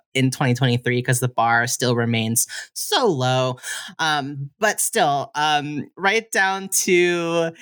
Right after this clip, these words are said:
your character's genitals. Yes, it's true. You can, um, there's not even just, like, <laughs> one choice for the genital preference that you have. There are, like,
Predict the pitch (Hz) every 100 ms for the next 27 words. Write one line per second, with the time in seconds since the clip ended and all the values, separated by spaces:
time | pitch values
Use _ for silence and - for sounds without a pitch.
0 | - - 170 165 190 180 - 220 214 202
1 | - 156 165 151 143 107 101 139 - 175
2 | 190 - 196 - - 170 135 139 175 185
3 | 185 214 180 175 170 170 160 - 143 139
4 | 135 135 135 131 - - - _ _ _
5 | - 175 170 196 180 190 196 190 180 180
6 | - 175 160 - - - 156 151 143 147
7 | - - 208 - - 285 - - _ -
8 | 165 180 185 190 185 - 190 139 160 -
9 | - - 170 151 151 147 147 139 147 151
10 | 147 147 147 135 151 - 147 107 135 131
11 | 135 127 131 131 135 135 131 131